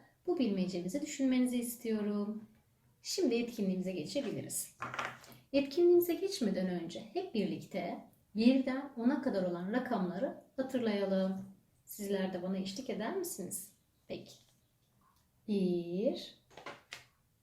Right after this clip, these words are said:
iki, üç, evet, dört ve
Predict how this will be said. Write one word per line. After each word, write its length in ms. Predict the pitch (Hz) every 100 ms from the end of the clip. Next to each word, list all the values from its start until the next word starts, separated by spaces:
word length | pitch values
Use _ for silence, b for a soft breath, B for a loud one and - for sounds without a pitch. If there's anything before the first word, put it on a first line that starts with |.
| _ _ _ _ _ _ _
iki, 960 | 214 202 - 180 151 151 160 185 262 - - - - _ - - _ _ _ _ _ _ _ _ _ _ _
üç, 1040 | 196 180 170 170 170 180 247 349 - - - - - - _ - _ _ _ - -
evet, 560 | 175 156 170 214 349 - - _ _ _ _ -
dört 1120 | 165 165 160 170 180 190 214 277 370 - - - _ _ _ _ _ _ _ _ -
ve 520 | 185 180 190 233 349